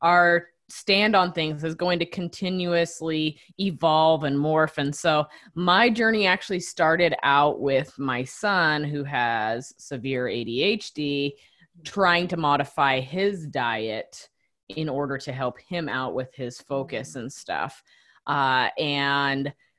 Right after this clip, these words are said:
Speaker 1: we were having so much difficulty, and I didn't want him on all these medications and things. And finally he ended up on 'em because the healthcare system was like, "We're not even gonna see him for counseling or anything anymore until he gets on these things." And so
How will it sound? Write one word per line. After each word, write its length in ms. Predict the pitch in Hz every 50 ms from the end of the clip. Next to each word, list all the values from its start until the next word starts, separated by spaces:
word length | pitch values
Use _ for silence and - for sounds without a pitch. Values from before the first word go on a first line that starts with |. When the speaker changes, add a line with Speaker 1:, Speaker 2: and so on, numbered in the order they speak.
| _ _ _ _
Speaker 1:
we 160 | 175 190 185
were 100 | 180 175
having 320 | 170 185 185 180 180 170
so 160 | 156 - 202
much 200 | 208 240 233 190
difficulty, 560 | 180 196 202 - - - 175 165 160 - 147 143
and 100 | 143 143
I 60 | 139
didn't 260 | 147 170 180 202 190
want 160 | 170 165 165
him 80 | 160 151
on 80 | 147
all 120 | 143 143 143
these 200 | 143 139 135 147
medications 680 | 143 135 135 - - 202 190 202 196 - 202 196 185
and 160 | 185 180 185
things. 580 | - 190 185 185 180 180 180 175 175 175 175 175
And 220 | 113 139 143 135
finally 300 | - 147 135 139 143 135
he 160 | 135 139 135
ended 260 | 113 127 139 - - 151
up 140 | 160 170 -
on 220 | - 156 156 156 156
'em 220 | 151 151 156 151
because 840 | 151 139 - - 147 127 123 120 127 127 127 127 127 131 - - _ _
the 160 | - 123 110
healthcare 500 | 113 120 147 143 139 - - 139 131 135
system 280 | 131 - 127 - 131 127
was 80 | 120
like, 120 | 113 117 - -
"We're 100 | 165 170
not 180 | 170 156 143
even 140 | 135 131 131
gonna 180 | 131 131 117 113
see 360 | - - - 240 233 226 196
him 280 | 196 180 170 170 165 160
for 180 | - 147 139
counseling 580 | 131 - 185 175 180 196 - - 175 170 170 160
or 80 | 139 113
anything 340 | - 180 226 220 - 180
anymore 360 | 170 160 156 147 143 143 139 139
until 260 | 139 139 - 151 135
he 120 | 135 139
gets 260 | 123 - 127 127 -
on 240 | 190 190 196 202 220
these 240 | 214 214 214 214 -
things." 500 | - 214 208 208 208 208 214 214 220 - - _ _ _ _ _ _ _ _ -
And 560 | 160 165 160 156 156 151 151 147 147 156 156
so 580 | - - - 175 165 156 156 151 151 151 147